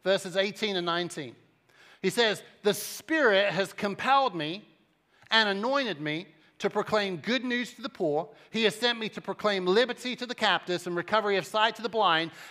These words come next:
and to set at liberty." That means to bring about freedom for those who are oppressed to proclaim the year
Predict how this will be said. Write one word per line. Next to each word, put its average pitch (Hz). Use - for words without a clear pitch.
and 220
to 214
set 262
at 269
liberty." 208
That 226
means 233
to 185
bring 220
about 226
freedom 226
for 196
those 220
who 254
are 254
oppressed 202
to 156
proclaim 196
the 196
year 165